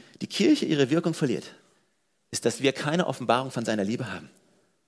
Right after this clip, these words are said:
Wenn wir sein, weil, wenn wir seine Liebe zu uns kennen, weißt du, dann können wir nicht anders, als die Un-, die Ungeliebten zu lieben. Also wir haben nichts der Welt zu sagen,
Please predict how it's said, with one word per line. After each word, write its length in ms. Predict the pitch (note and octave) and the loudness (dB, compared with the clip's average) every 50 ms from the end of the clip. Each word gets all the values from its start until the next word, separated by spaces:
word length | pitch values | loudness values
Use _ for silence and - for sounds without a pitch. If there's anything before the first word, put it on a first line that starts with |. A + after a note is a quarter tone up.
| _ _ _ _ _ _ _ _ _ _ _ _ _ _ _ _ _ _ _ _ _ _ _ - - - - | _ _ _ _ _ _ _ _ _ _ _ _ _ _ _ _ _ _ _ _ _ _ _ -6 -6 -2 0
Wenn 140 | C#3+ E3 | 0 4
wir 100 | E3 E3 | 4 6
sein, 240 | C#3+ E3 D#3+ A3 B3+ D3 | 6 6 4 4 2 4
weil, 200 | C3 B2 C3 C3+ | 4 4 6 6
wenn 120 | D3 E3+ | 4 4
wir 80 | D#3 D3 | 4 6
seine 220 | B2+ G#3 G3+ C4 | 6 6 4 4
Liebe 220 | B3 G#3+ - - D3+ | 2 2 0 0 0
zu 140 | - - - | 0 2 2
uns 180 | F#3+ B3 - - | 2 2 0 -2
kennen, 200 | - - - F2 | -4 -4 0 0
weißt 180 | G#2+ C#3 - | 0 2 2
du, 100 | F3 F3 - - - - - _ _ _ _ | 0 0 0 -8 -20 -20 -20 _ _ _ _
dann 140 | - C3 B2 | -6 -6 -4
können 280 | - - - F#3 G3 G3+ | -4 -2 -2 -2 0 2
wir 100 | F#3+ E3+ | 2 2
nicht 200 | B2+ A2+ - - | 0 -2 -6 -8
anders, 260 | G#2+ G#2 F#2+ - - | -6 -6 -6 -6 -4
als 200 | - G#2 G2 - | -4 -4 -4 -2
die 160 | - G#2 - | -6 -6 -6
Un-, 180 | - A2 - - - - - - _ _ _ _ _ _ - | -6 -8 -10 -10 -14 -20 -20 -20 _ _ _ _ _ _ -8
die 60 | C3+ | -4
Ungeliebten 640 | - C3 D#3+ D#3 C#3+ B2+ B2 A#2 A2+ A2+ - - G#2 | -2 -2 0 0 0 0 0 0 -2 -2 -4 -8 -8
zu 120 | - - | -6 -4
lieben. 280 | G2 F#2+ C#3 C#3+ - - - - - - - _ _ _ _ _ _ _ _ _ _ _ _ _ _ _ _ _ _ | -4 -2 -2 -4 -6 -8 -18 -20 -20 -20 -20 _ _ _ _ _ _ _ _ _ _ _ _ _ _ _ _ _ _
Also 160 | - - D#3+ | -6 0 4
wir 160 | D3+ F3 D#3 | 4 4 4
haben 160 | F#3 F#3 F3+ | 4 2 2
nichts 320 | F3+ G#3+ A#3+ - - - - | 2 2 0 -2 -6 0 2
der 120 | F#3 E3+ D#3+ | 4 4 6
Welt 160 | E3 F#3 F3+ | 4 2 2
zu 80 | - | 0
sagen, 360 | C#3+ D3+ D#3 D#3+ E3 C3+ G2+ | 0 2 2 2 0 -2 -6